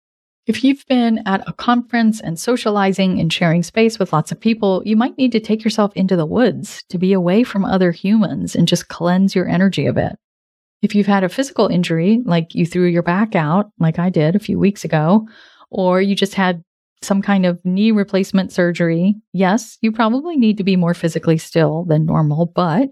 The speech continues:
an important part of your recuperation is actually getting up and moving around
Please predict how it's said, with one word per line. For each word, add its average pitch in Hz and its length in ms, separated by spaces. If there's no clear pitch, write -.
an 208 100
important 220 520
part 180 340
of 180 100
your 160 140
recuperation 170 840
is 196 180
actually 247 560
getting 214 240
up 214 160
and 190 140
moving 190 300
around 180 540